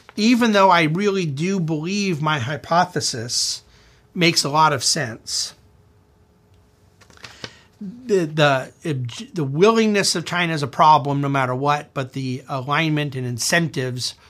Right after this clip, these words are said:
are far more favorable on the bond side than they are on the equity side, where I think it's the opposite. Um, we still have to ask ourselves, first of all, is this worth it? Is it worth it?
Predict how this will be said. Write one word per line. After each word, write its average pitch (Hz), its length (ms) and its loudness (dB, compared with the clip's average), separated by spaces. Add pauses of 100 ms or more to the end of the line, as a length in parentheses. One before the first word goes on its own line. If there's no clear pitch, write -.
(100)
are 127 100 -2
far 151 300 4
more 147 180 2
favorable 135 520 -2
on 127 120 -2
the 123 60 -2
bond 135 340 0
side 127 480 -2
than 131 260 -2
they 131 100 -2
are 127 260 0
on 120 60 -4
the 127 120 -2
equity 131 280 0
side, 127 280 0
where 127 140 0
I 120 60 0
think 127 220 -6
it's 117 140 -8
the 131 120 -8
opposite. 135 640 -4 (1160)
Um, 151 380 6 (160)
we 165 220 0
still 226 340 4
have 180 220 0
to 165 80 -6
ask 147 300 2
ourselves, 139 420 0
first 208 340 2
of 160 100 0
all, 139 220 2
is 147 220 -2
this 123 160 0
worth 131 340 2
it? - 120 -14 (880)
Is 143 100 0
it 151 80 0
worth 185 260 2
it? - 140 -16